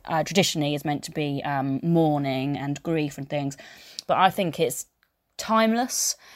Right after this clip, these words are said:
and it's sort of classness, classlessness. It's, it's free of class connotations. Anyone can wear black and look brilliant in black.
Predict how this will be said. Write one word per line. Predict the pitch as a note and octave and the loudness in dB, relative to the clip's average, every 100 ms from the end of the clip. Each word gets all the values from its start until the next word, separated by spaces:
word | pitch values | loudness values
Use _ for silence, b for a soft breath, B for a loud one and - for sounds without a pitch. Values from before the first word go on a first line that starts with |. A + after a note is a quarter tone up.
| F3 | -2
and | F3 F3+ | 0 0
it's | - | 0
sort | G3 | -2
of | F#3+ | -2
classness, | - G3+ G#3+ - A#3 C4+ C4+ - - - _ | 4 6 6 2 -2 -2 -2 -8 -8 -12 _
classlessness. | - G3+ A#3 - D4 - D#4 E4 - | 2 4 4 -2 -4 -4 -8 -8 -10
It's, | - - - - _ _ _ B B B B B B _ _ | -10 -8 -8 -12 _ _ _ B B B B B B _ _
it's | G#3 | 2
free | - - C#4+ C#4 B3 | 2 6 8 8 6
of | F3+ | 4
class | - A#3 A3+ - | 2 6 6 4
connotations. | A3+ G#3 - G#3 - F3+ D#3 D#3 | -4 -2 0 -2 0 -2 -2 -2
Anyone | G3 A3 G#3+ G3+ | 0 2 2 0
can | F#3+ G3 | -2 -2
wear | F3+ E3+ | 0 0
black | F3+ F3 - | 2 2 0
and | E3+ | -2
look | E3 D#3+ | -2 0
brilliant | F#3 F#3 F3+ | 2 4 4
in | F3 F3 | 2 0
black. | F3+ F3+ E3+ - | 2 2 2 -4